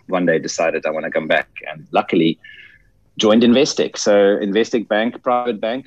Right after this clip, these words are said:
um, fantastic, uh, you know, working with, with, with great, under great leaders, Mike Barr and, um, Nick and, and, you know, Gary, and just as a fantastic team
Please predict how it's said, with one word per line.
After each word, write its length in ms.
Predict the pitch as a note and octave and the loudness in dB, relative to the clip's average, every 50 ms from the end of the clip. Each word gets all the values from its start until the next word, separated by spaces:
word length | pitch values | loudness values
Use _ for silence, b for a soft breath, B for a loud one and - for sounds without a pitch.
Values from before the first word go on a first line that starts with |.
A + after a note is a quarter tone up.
| - - - - | -18 -20 -12 -8
um, 500 | G2+ F#2+ F#2+ F#2 F#2+ F#2+ F#2+ F#2+ F#2+ F#2 | -6 -4 -4 -2 -2 -2 -2 -4 -6 -8
fantastic, 800 | - G2+ F#2+ F2+ - A2+ G#2+ - - - G2+ G2 G2 G2 - - - | -8 -8 -8 0 2 0 0 2 0 0 0 0 -2 -6 -12 -8 -4
uh, 40 | F#2+ | 0
you 120 | F#2 F2+ | 0 0
know, 140 | F2 F2 F2 | 2 0 0
working 320 | E2+ F#2 F#2+ F#2 - F#2+ F#2 | 2 2 2 2 0 0 -2
with, 200 | F2 - - _ | -2 -2 -4 _
with, 160 | F2 E2 _ _ | -8 -8 _ _
with 260 | F#2 F2 - _ - _ _ - - | -10 -10 -10 _ -20 _ _ -10 -6
great, 360 | E2+ - G2 F#2 F#2+ G2 - | 0 2 4 4 4 2 0
under 320 | - F#2 F#2 F2 F2 D#2+ - - _ _ | -2 0 2 2 0 0 -2 -6 _ _
great 280 | _ - G2 F#2+ G2 - | _ 0 2 2 2 2
leaders, 460 | F#2+ F#2 G2 G2 F2 G2 F2+ E2 - - | 2 2 2 2 2 2 0 -2 -4 -4
Mike 260 | F2+ F2+ F2+ - _ | -4 -4 -6 -4 _
Barr 400 | - F#2 F2+ F2 F2+ F2+ F2 - C#2+ | 2 4 4 6 4 4 2 0 -6
and, 220 | D2 D2+ D2 _ | -14 -18 -16 _
um, 200 | D2 C#2+ D2+ D2 _ _ _ _ _ _ _ _ _ _ _ _ _ _ _ _ _ _ _ _ _ _ - - | -12 -12 -12 -14 _ _ _ _ _ _ _ _ _ _ _ _ _ _ _ _ _ _ _ _ _ _ -14 -6
Nick 340 | - G2+ G#2 - - - - | -2 0 0 0 -2 -10 -8
and, 260 | - - - E2+ D#2 | -6 -4 -4 -2 -2
and, 340 | - - D#2+ D#2 D2 - - - - | -2 -4 -4 -4 -8 -8 -10 -10 -10
you 240 | - - - - F#2+ | -10 -8 -4 -4 -4
know, 80 | E2+ D2+ | -4 0
Gary, 400 | - G#2+ F#2+ G2+ G#2 G2+ G2+ F#2 | 0 2 4 6 6 6 4 4
and 320 | D#2+ D#2+ E2 - - F#2+ | 2 0 -2 -2 0 2
just 240 | G#2+ C#3 - - - | 0 0 0 2 0
as 160 | C3 A2+ B2 | 0 2 4
a 120 | B2+ G#2+ | 2 2
fantastic 580 | A2+ - - A#2+ - D3 C#3 - - B2+ - _ | 2 0 -4 0 2 2 0 2 0 -4 -4 _
team 340 | - - A#2 A2 G#2 G2+ | -2 2 2 2 2 0